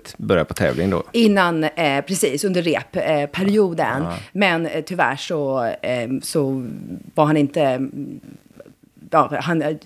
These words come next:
Speaker 2: han ge-, doktorn godkände honom helt enkelt
Speaker 1: Nej.
Speaker 2: inte hälsomässigt för programmet. Så att tyvärr så var han tvungen att, eh, hoppa av. Och då, eh,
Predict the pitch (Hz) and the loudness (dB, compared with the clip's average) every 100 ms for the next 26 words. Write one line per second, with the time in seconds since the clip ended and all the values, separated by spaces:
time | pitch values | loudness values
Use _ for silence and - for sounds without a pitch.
0 | - _ _ - - 196 156 156 160 156 | -20 _ _ -12 -2 4 4 2 -4 -10
1 | - 147 190 - 147 139 151 147 202 165 | -14 0 0 2 -2 -2 -2 0 2 2
2 | 156 139 139 135 143 143 135 147 98 107 | 2 0 0 -2 -2 -2 -2 0 2 2
3 | 165 147 170 170 - - - - - - | 0 0 2 0 0 -4 -4 -6 -14 -14
4 | - 165 131 143 156 131 107 85 - - | 0 2 2 0 -4 -2 -2 -4 -8 -12
5 | - - - 160 147 - 127 - 143 127 | -14 -14 0 0 0 2 2 2 -2 -4
6 | 131 127 113 117 92 - - - 131 139 | -2 -4 -2 -4 -4 -6 -10 -4 -2 -2
7 | 139 - - - 165 - - 143 - - | -2 0 0 2 0 -2 -6 -6 -4 2
8 | 143 127 127 123 | 4 4 0 -2